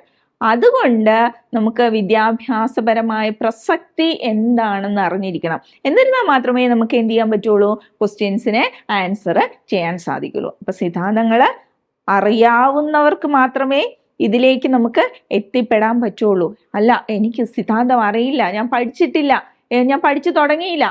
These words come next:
എന്നൊന്നും വിചാരിച്ച് നിങ്ങൾ വിഷമിക്കേണ്ട. നമുക്ക് ഇനിയും പഠിക്കാൻ, ഇനിയും നമ്മുടെ മുന്നിൽ കുറച്ച് ദിവസങ്ങളുണ്ട് കേട്ടോ. അപ്പൊ ആ കുറച്ച് ദിവസങ്ങൾ വളരെ സിസ്റ്റമാറ്റിക് ആയിട്ട് നിങ്ങൾക്ക് പഠിക്കാൻ പറ്റും,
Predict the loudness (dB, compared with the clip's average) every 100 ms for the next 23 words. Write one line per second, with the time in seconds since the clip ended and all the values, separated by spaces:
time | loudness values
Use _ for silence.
0 | -4 -6 -4 0 2 2 0 -2 -4 -2
1 | -2 -2 -4 -2 -2 0 0 -2 -10 _
2 | 0 2 2 0 0 2 2 2 0 0
3 | 0 0 0 0 0 0 -2 -2 0 0
4 | 0 0 2 0 0 -4 -2 0 0 -2
5 | -4 -2 -2 -2 -6 -10 _ _ _ _
6 | -2 0 0 -2 _ _ -2 0 2 2
7 | 2 2 2 2 2 4 2 2 2 2
8 | 2 2 0 -2 -4 -4 0 2 2 0
9 | 0 0 0 0 2 0 0 -2 -2 -2
10 | 0 2 0 0 -2 -2 -10 _ -4 0